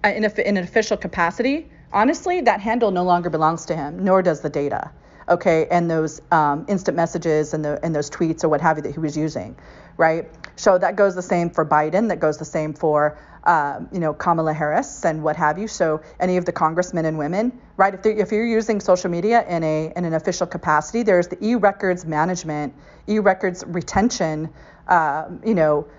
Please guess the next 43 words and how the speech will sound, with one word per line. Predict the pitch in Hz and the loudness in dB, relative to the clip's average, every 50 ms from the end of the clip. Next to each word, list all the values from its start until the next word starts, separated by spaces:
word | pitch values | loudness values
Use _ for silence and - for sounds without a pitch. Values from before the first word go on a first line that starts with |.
| - - - - | -20 -20 -20 0
provision | - 220 220 196 208 196 - 190 170 160 156 156 165 - | 2 2 4 4 4 2 2 0 -4 -4 -4 -6 -2 0
that | - 170 - 185 | 2 2 4 4
O | 196 208 | 2 2
M | 214 202 175 | 2 0 0
B | 185 202 269 | -2 -4 -4
put | 269 - 160 127 | -4 -4 -4 -2
out, | 113 120 131 135 | -2 -2 -2 0
the | - - | 0 0
Office | 170 175 - 180 - | 0 0 -2 -6 -6
of | 175 160 170 | -6 -2 0
Management | 175 175 175 165 - 165 160 - | 0 0 -2 -2 -4 -6 -6 -6
and | - 165 151 | -6 -4 0
Budget. | - 185 226 196 160 143 147 151 - - | 2 2 2 2 2 0 -2 -2 -4 -4
You | 185 170 202 | -6 -6 -4
can | - 175 160 | -4 -2 2
look | 185 240 262 - 180 | 2 2 2 2 2
it | 160 | 4
up. | 170 185 147 127 123 123 - - - - - - - - | 4 4 4 2 0 -2 -4 -8 -16 -20 -20 -20 -4 0
Um, | - 196 190 180 170 165 165 165 165 - - - - _ - - - _ _ - - - - - | 4 4 4 4 4 2 0 -4 -10 -14 -16 -20 -20 _ -20 -20 -20 _ _ -20 -20 -20 -14 -2
the | - 170 165 | 0 2 4
memorandums | 180 180 175 175 165 165 170 190 185 165 151 143 | 4 4 6 6 6 6 4 2 -2 -4 -2 0
are | 165 156 | 2 4
out | 156 170 175 175 - | 4 4 4 2 0
there. | 151 139 131 | -2 -2 -2
You | 147 170 165 165 | -4 -4 -6 -8
can | - 165 | -10 -10
see | - - - 175 165 156 | -10 -10 -8 -4 -2 -2
it, | - 147 156 151 - - | -2 -2 -2 -4 -6 -6
okay, | 160 160 - - 160 160 160 - | -6 -4 0 2 2 2 2 2
and | 170 170 160 | 0 0 0
the | 156 | -2
requirements | 160 151 - - 170 156 156 147 139 156 131 - - | -4 -4 -2 0 0 0 0 -2 -4 -6 -8 -10 -8
therein, | - 156 147 143 147 151 180 170 151 156 156 - - - - - - - - | -4 -4 -2 -2 -2 -2 -2 -2 -4 -4 -8 -10 -12 -18 -20 -20 -12 -2 0
okay? | 170 165 - - 160 151 156 170 170 - - - | 0 0 2 2 2 2 0 -2 -6 -10 -18 -20
So | - - - 190 175 175 170 - | -2 2 2 4 4 2 2 2
honestly, | 185 190 196 214 208 - 185 165 | 2 0 0 -2 -4 -4 -4 -4
they're | 165 165 | -4 -2
supposed | - 180 160 160 | -2 -2 -4 -2
to | 175 160 | -6 -8
transition, | - - 175 165 165 185 196 196 - 180 170 170 | -6 -4 -4 -2 -2 -2 -2 -2 -2 -4 -2 -2
when | 170 165 165 160 | -2 -2 -2 -4
they | 160 160 156 160 | -4 -4 -4 -6
transition | 160 - 190 180 175 185 165 - 196 - | -6 -4 -4 -2 -2 -2 -2 -4 -4 -2